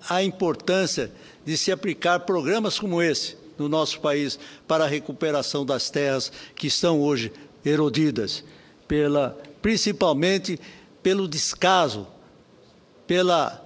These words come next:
não presença do poder público em apoio ao homem do campo que procura produzir, nada obstante as dificuldades que encontra. Muito obrigado a Vossa Excelência.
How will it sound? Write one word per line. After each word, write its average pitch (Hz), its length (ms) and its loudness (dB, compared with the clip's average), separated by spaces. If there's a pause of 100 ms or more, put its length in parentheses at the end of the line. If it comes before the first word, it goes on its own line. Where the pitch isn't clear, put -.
(140)
não 233 300 2
presença 180 720 2
do 151 180 -4
poder 160 380 0
público 160 580 -4 (260)
em 175 200 0
apoio 156 600 0 (360)
ao 151 180 0
homem 180 300 2
do 143 160 -4
campo 160 440 -2 (380)
que 185 80 -4
procura 202 680 0
produzir, 156 680 0
nada 151 440 0
obstante 147 500 -4
as 127 100 -2
dificuldades 127 680 -4
que - 100 -10
encontra. 104 460 -8 (1040)
Muito 165 220 0
obrigado 185 480 6
a 147 40 6
Vossa 139 280 2
Excelência. 98 540 -2